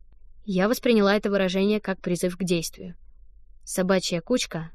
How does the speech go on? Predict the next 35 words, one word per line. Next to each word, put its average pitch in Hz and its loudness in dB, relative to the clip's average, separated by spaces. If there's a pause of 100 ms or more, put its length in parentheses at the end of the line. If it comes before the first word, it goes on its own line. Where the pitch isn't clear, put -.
была 214 6
препятствием, 185 2
которое 185 0
поставила 190 2
передо 185 0
мной 202 4
жизнь, 185 -2
а 180 -2
я — 233 4 (480)
смелой 247 6
девчонкой, 202 2
призванной 208 2
преодолеть 202 0
его. 180 -12 (680)
На 190 4
глазах 226 6
у 240 6
изумлённого 226 6
месье 202 4
Роше 196 2
я 208 4
вытащила 208 0
из 202 4
нагрудного 208 2
кармана 202 2
его 185 2
пиджака 190 0
белоснежный 214 2
платок, 226 -4 (380)
задрала 202 2
ногу 196 4
на 180 2
стойку 185 -2
ложи 185 0
консьержа, 190 0